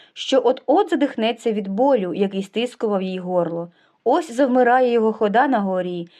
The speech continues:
і водночас відмирають і рештки того, що становило якийсь сенс в її житті. Вона знала тепер, що ні на почуття Рета, ні на розум не вплинеш, і коли вже він вирішив усе своїм холодним мозком,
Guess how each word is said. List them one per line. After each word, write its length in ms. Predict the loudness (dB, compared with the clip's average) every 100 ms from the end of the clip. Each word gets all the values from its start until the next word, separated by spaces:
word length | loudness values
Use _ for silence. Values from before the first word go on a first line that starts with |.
| -10
і 100 | -4
водночас 640 | 0 2 2 2 2 -2 -2
відмирають 600 | -2 0 4 4 2 0
і 100 | 0
рештки 400 | 2 0 -2 -10
того, 440 | -6 0 2 2 0 _ _
що 260 | -4 -4
становило 540 | 0 0 0 2 2 2
якийсь 480 | 2 0 -2 -2 -6
сенс 440 | -2 0 0 -4
в 20 |
її 200 | -8 -8
житті. 560 | -8 -10 -12 -12 -12 -12 _ _ _ -2
Вона 300 | 0 2 0
знала 400 | 0 2 2 2
тепер, 400 | 0 0 -2 -2 _ _ _
що 240 | -20 -2 2
ні 120 | 4
на 100 | 2
почуття 580 | 0 -4 -6 0 2 4
Рета, 440 | 2 2 0 -2 -8 _
ні 160 | 2 4
на 140 | 4
розум 440 | 2 0 2 -2 -2
не 140 | -4
вплинеш, 680 | -4 2 4 6 4 -4 -14 _ _
і 100 | -6
коли 320 | 2 2 4
вже 160 | 2 2
він 140 | 2
вирішив 460 | 4 4 4 0 -4
усе 300 | -6 2 2
своїм 280 | 2 -2 -2
холодним 480 | -2 0 0 -2 -4
мозком, 560 | 0 0 0 0 0